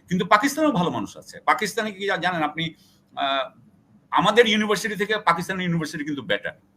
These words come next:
কিছু বে-, ইউনিভার্সিটি আ-, আমাদের থেকেও বেটার, মানে পড়ালেখায়। আমাদের কিছু কিছু জিনিস শেখার আছে। আমি পাকিস্তানের সাথে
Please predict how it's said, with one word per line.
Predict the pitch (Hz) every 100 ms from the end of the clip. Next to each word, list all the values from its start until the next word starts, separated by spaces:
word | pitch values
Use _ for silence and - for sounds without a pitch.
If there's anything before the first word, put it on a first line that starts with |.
| _ _
কিছু | 151 170
বে-, | 143
ইউনিভার্সিটি | 143 127 139 139 139
আ-, | 131 139 139
আমাদের | 135 143
থেকেও | 135 120
বেটার, | 95 95
মানে | 170
পড়ালেখায়। | - 165 120 - 80 - _ _ _ _
আমাদের | 175 220 294 320
কিছু | 294 254 247
কিছু | 233
জিনিস | 208 202 -
শেখার | 147 165 143
আছে। | 143 175 - -
আমি | - 202
পাকিস্তানের | 160 147 160 - 175 175
সাথে | - 180 175 185 214